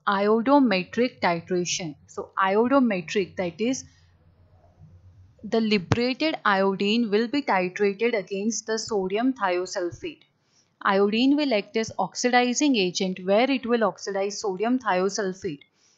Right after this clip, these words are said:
whereas sodium thiosulfate acts as a reducing agent. It is going to reduce the iodi-, iodine which is liberated in the conical flask. So copper sulfate in the acidic media,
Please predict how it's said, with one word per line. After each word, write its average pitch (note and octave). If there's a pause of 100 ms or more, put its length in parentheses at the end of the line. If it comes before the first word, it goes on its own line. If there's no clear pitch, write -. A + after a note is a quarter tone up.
(180)
whereas G#3
sodium A#3+
thiosulfate C4
acts G3
as G3+
a B3+
reducing A#3
agent. F#3 (400)
It G3+
is G#3+
going G#3
to E4+ (340)
reduce G#3
the A#3 (1200)
iodi-, G3+
iodine G#3+
which G3+
is A3
liberated F#3+
in F#3+
the F#3+
conical F#3
flask. F#3+ (1120)
So D#4 (600)
copper A#3+
sulfate B3
in A#3+
the B3
acidic B3
media, F#3